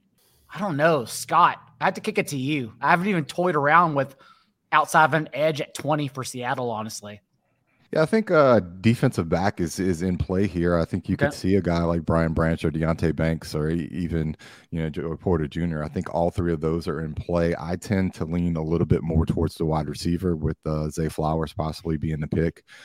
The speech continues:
Speaker 2: Um, so that's, that's more of the range that I'm looking. I, I think some of the players that would have to fall to them to, to really consider edge would be like a Lucas Van Ness, a Nolan Smith, like Myles Murphy,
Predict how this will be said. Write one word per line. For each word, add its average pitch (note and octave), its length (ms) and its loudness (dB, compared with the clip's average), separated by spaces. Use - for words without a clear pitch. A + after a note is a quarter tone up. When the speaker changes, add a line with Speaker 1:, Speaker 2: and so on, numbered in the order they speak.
Speaker 2:
Um, D#2 520 4
so E2 360 4
that's, G2 300 4
that's G#2 320 2
more G2 240 4
of F2+ 60 0
the F2 80 -2
range F2+ 380 0
that E2 140 -4
I'm F2 280 -2
looking. F#2 360 0
I, E2 200 -4
I F2 80 -8
think E2+ 240 -8
some G2 180 -2
of F2+ 80 -2
the E2 80 -4
players F2 400 0
that - 100 -8
would - 120 -10
have F2 260 -4
to - 100 -14
fall E2 440 -2
to F2 100 -2
them F2 260 -2
to, E2+ 260 2
to - 160 -10
really E2+ 300 0
consider E2 520 -4
edge E2 240 2
would D#2+ 120 -6
be E2 100 0
like E2 220 0
a D#2+ 40 -2
Lucas E2 300 -2
Van D#2+ 200 -2
Ness, D#2+ 280 0
a D2+ 60 -10
Nolan D#2+ 280 -2
Smith, D#2+ 320 -6
like D2+ 240 -8
Myles D#2+ 280 -6
Murphy, D#2+ 440 -4